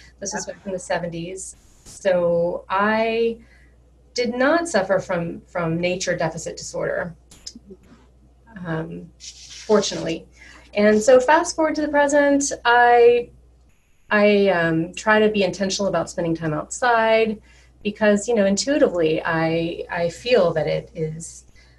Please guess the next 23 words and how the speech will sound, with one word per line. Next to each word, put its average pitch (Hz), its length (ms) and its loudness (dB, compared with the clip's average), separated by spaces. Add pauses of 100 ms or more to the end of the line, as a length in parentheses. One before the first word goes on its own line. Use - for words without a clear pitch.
(120)
um, 160 440 -12 (100)
helps - 340 -6
my 175 160 -4
mood, 165 320 -2
helps - 280 -8
me 170 120 -8
to 170 100 -2
feel 170 240 -4
better, 165 480 -4 (640)
and, 165 460 -2
um, 160 540 -4 (1200)
do 202 120 0
a 180 40 0
little 170 140 -2
bit 170 100 -2
of 160 160 -4
gardening 160 400 2
in 160 100 0
my 156 120 -2
front 156 260 -8
yard 160 420 -2
as 170 220 -10
well. 165 440 -4